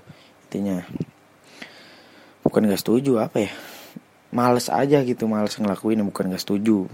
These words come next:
males gitu. Karena, em, ya tadi gue udah jelasin itu, gue nggak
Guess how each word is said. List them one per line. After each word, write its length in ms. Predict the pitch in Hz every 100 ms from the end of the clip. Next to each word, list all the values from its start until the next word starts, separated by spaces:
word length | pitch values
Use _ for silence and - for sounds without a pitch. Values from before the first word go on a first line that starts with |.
| 92
males 320 | 95 87 92 -
gitu. 240 | - - 58 - - - - - - - - - - -
Karena, 600 | - - - 98 95 92 87
em, 680 | - 58 53 50 50 50 50 50 50 50 50 - - - - - - - - - - -
ya 80 | 104
tadi 240 | 104 98 110
gue 160 | 107 104
udah 80 | 98
jelasin 480 | 101 95 - 110 101
itu, 80 | 104 - -
gue 280 | 101 107 110
nggak 240 | 104 95